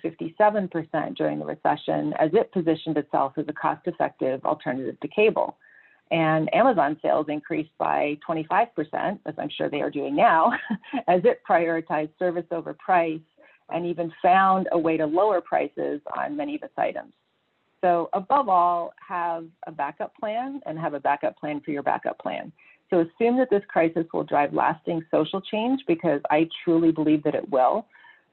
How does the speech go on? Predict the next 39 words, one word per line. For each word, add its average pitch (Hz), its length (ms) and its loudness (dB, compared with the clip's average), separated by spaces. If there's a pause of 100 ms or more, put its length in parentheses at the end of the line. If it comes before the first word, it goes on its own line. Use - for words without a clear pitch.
(140)
Companies 185 400 2
are 175 80 4
being 160 220 2 (100)
forced 165 280 0
to 170 60 2
go 151 480 4 (160)
virtual 170 460 4
and 147 160 0
digital 156 400 2 (160)
far 185 160 4
more 180 220 0
rapidly 156 720 -6
than 147 200 0
many 147 240 0
of 147 120 -6
them 143 160 -4
expected. - 720 -2 (460)
As 151 160 2
of 156 80 -4
the 151 80 -2
last 208 360 0
census, 170 460 0
only 156 240 -4 (100)
five 196 320 0
point 185 320 -2
two 185 100 -4
percent 165 500 -2
of 151 100 -8
U 156 160 4
S 151 160 -2
workers 160 420 -2
worked 156 240 -2
completely 156 500 0
from 147 140 -2
home. - 320 -2 (640)
A 151 80 2
more 165 280 2
recent 196 480 0
Gallup 214 360 2